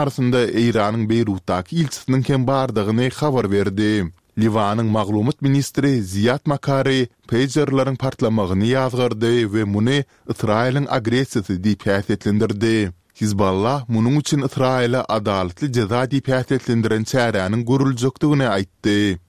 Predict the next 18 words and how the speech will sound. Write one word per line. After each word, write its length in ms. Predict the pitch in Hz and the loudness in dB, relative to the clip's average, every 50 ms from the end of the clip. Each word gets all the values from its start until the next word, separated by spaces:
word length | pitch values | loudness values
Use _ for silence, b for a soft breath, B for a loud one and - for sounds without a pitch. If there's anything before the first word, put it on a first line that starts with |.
| _ _ _ - | _ _ _ -4
Livanyň 480 | 101 107 98 104 101 101 104 117 139 147 | -2 0 2 2 2 2 0 0 0 0
daşary 320 | 156 147 - - 143 135 | -2 -2 -2 0 0 0
işleri 280 | 151 139 - 147 139 143 | -2 0 -2 -2 0 0
ministrligi 640 | 139 135 139 139 - - 151 135 131 139 139 135 127 131 | 2 2 0 0 0 -2 -2 -2 0 0 2 2 2 2
muny 300 | 127 127 127 131 131 127 - _ _ _ - - | 2 2 2 2 0 -2 -4 _ _ _ -10 -6
Israýlyň 560 | - - 113 110 104 101 98 101 107 101 98 - | -2 0 0 2 2 2 0 0 0 -2 -4 -4
kiber 300 | - 160 165 143 160 147 - | -2 -2 0 0 0 0 0
hüjümi 360 | - 165 127 143 131 107 101 92 98 | -2 -2 0 0 0 2 0 0 0
diýip 140 | 107 - 113 | 0 0 0
atlandyrdy. 880 | 113 120 - - 123 127 120 123 127 123 110 107 120 120 120 117 107 - _ _ _ - - | 0 0 0 0 0 0 0 0 -2 -2 -2 0 0 0 0 0 -2 -6 _ _ _ -6 -2
Şeýlede 400 | 117 104 101 104 113 104 101 92 | 0 2 2 2 2 0 -2 -4
käbir 380 | - 104 107 127 151 160 143 | -2 0 0 0 0 -2 -4
pagerlaryň 800 | - - 156 151 143 120 135 143 127 127 127 123 120 120 120 110 b b b b - | -2 0 0 0 2 2 0 0 0 2 2 2 2 2 0 -2 b b b b -12
Siriýada 420 | - - 147 160 160 160 139 147 139 127 | -4 -2 0 2 2 2 2 2 0 2
ýaralandygyny 920 | 127 131 135 135 139 139 135 139 143 143 135 151 139 139 135 120 107 92 | 2 2 2 0 0 0 0 0 0 0 0 0 0 2 2 2 2 2
belledi. 640 | 98 98 95 98 101 101 101 98 110 107 110 107 104 87 87 - _ _ _ | 0 0 2 2 2 0 0 0 0 2 2 0 -2 -4 -6 -12 _ _ _
Ministrlik 640 | 107 101 104 113 127 127 - - 156 139 139 151 - - - | -2 0 2 2 0 0 0 -2 -2 0 0 -2 -2 -2 0
munyň 200 | 110 113 123 | 0 2 2